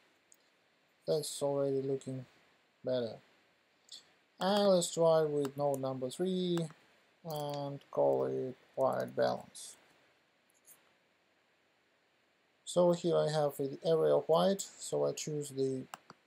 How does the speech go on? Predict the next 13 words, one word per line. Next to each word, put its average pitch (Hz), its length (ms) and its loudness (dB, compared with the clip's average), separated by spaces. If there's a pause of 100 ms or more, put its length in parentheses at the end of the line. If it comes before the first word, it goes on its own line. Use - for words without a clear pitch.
(580)
white 156 260 0
balance 147 400 2
picker 185 360 0 (1500)
and 170 380 -2
choose 156 460 -6
something 147 520 -4
that 135 200 0
should 131 260 -8
be 131 260 -6
completely 127 560 -6
white, 123 460 -2 (1400)
like 143 560 -6 (3500)
maybe 123 400 -12